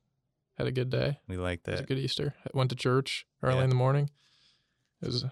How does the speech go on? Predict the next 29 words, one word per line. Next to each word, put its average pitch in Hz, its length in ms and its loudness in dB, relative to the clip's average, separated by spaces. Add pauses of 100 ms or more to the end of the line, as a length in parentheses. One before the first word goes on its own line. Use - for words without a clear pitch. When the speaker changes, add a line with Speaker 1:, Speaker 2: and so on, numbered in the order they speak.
Speaker 1:
was 123 140 0
a - 20 -2
good 123 120 2
service. 135 440 0 (640)
Speaker 2:
You 113 120 2
ever 160 120 0
have 156 220 0
those, 120 240 0
like, 95 240 -2
big 98 240 0
chocolate 98 440 -2
bunnies? 98 520 -4 (680)
You 107 100 -4
ever 120 60 6
Speaker 1:
Uh, 117 140 8
the 110 40 6
Speaker 2:
tried 113 100 6
those? 110 60 4
Speaker 1:
Reese's? 175 480 4 (160)
Speaker 2:
The, 95 200 -2
no, 95 200 0
like, 90 280 -6
the 90 120 -6
super 98 500 -4
big 92 320 -4
ones 101 320 -2
in 92 100 -6
those 87 220 -8
packages. 98 640 -6